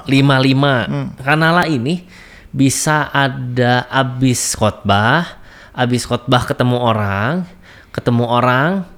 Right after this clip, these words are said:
Speaker 1: udah gitu malamnya bisa pergi lagi ke, misalkan ngelayat ke orang yang meninggal untuk share juga ya, Kak.
Speaker 2: <laughs>
Speaker 1: Setelah itu malamnya ada konseling lagi, kadang-kadang sampai subuh Kanala itu masih,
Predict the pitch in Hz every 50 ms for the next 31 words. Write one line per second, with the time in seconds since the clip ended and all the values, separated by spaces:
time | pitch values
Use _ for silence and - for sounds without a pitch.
0 | - - _ - 123 127 123 127 127 123 123 123 127 - - - 151 156 156 156
1 | 160 156 156 156 151 165 180 151 175 175 180 175 160 - - 185 180 185 - 175
2 | 165 165 170 175 175 175 170 208 208 - - 185 180 180 - 156 160 151 165 156
3 | 156 - 202 208 196 180 160 143 139 151 165 170 - - - - 175 180 185 -
4 | - 139 147 160 175 175 170 165 156 151 147 139 135 127 117 110 107 110 110 123
5 | 151 170 180 175 - - - - - - - - - 135 131 120 - 131 - -
6 | - 135 120 117 120 117 113 107 104 104 110 127 143 151 - 196 190 - - -
7 | - - - - 151 - - - 127 - - - - 165 - 165 156 160 147 -
8 | - 202 - - 202 208 196 190 190 196 202 220 240 233 - - - - - _
9 | - - 190 190 196 214 - 226 226 214 - 220 226 220 220 233 247 247 214 -
10 | - 208 190 185 190 180 190 202 233 240 190 196 208 196 185 196 185 180 - 214
11 | 214 220 190 180 214 269 285 - 226 196 180 170 160 160 180 180 185 190 - 262
12 | 240 208 185 - - 196 185 175 180